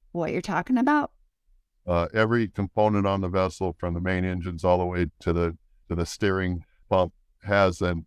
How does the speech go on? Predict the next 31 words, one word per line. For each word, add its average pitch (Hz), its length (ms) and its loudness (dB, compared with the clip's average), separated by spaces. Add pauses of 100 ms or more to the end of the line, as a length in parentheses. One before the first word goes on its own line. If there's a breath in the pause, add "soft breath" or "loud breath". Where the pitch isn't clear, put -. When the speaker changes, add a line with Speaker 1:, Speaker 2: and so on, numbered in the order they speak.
(100)
Speaker 2:
O 101 240 2
E 95 120 0
M 87 280 -2 (260)
required 87 640 0
maintenance 85 400 -2
schedule. 80 600 -4
We 85 120 -4
just 82 280 -6
need 85 140 -2
to 82 60 -6
make 82 200 -4
sure 87 260 -2
that 80 180 -6
we're, 82 280 -4 (840)
we're 90 120 -2
digging 92 360 0
that 87 200 0 (100)
far. 85 300 -2
And 85 120 -8
so 104 120 -4
we'll, 110 240 0
we'll 120 100 -2
make 113 240 2
sure 113 220 -2
that 95 160 -2
our 92 120 2
system 92 540 -4
has 90 240 0
a 82 80 0
hierarchy 87 540 0
built 85 260 -2